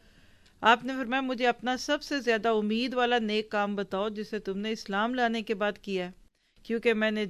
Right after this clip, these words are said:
जन्नत में अपने आगे तुम्हारे कदमों की चाप सुनी है।" बिलाल से आपने पूछा, कहा, "अल्लाह के नबी, बस दिन रात में जब कभी वुज़ू करता हूँ ना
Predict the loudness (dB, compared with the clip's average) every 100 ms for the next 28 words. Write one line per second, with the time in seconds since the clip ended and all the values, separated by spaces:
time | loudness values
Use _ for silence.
0 | -2 -2 0 0 -2 -2 -4 -4 -6 -6
1 | -4 -4 0 -2 -2 -8 -8 -4 0 0
2 | 0 -2 -2 -4 -4 -4 -4 -4 -6 -10
3 | -8 -8 -12 -16 _ _ _ -20 _ -2
4 | 2 2 2 -2 -4 -6 -8 -6 0 0
5 | -2 _ -20 -2 0 2 2 0 0 0
6 | -2 -2 -2 0 -2 0 0 0 0 -6
7 | -6 0 0 0 -4 -4 -4 -4 -4 -4
8 | -2 -2 -2 -4 -4 -4 -6